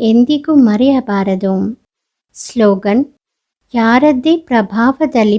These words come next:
ಪ್ರಭಾವಿತರಾಗುವವರಲ್ಲ, ಜ್ಞಾನದ ಪ್ರಭಾವ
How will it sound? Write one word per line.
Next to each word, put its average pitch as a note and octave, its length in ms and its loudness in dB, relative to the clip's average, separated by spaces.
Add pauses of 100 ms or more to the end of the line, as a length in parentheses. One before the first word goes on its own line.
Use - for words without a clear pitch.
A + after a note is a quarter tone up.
(120)
ಪ್ರಭಾವಿತರಾಗುವವರಲ್ಲ, G#3 1600 -2 (840)
ಜ್ಞಾನದ B3 640 2 (140)
ಪ್ರಭಾವ A3+ 440 -2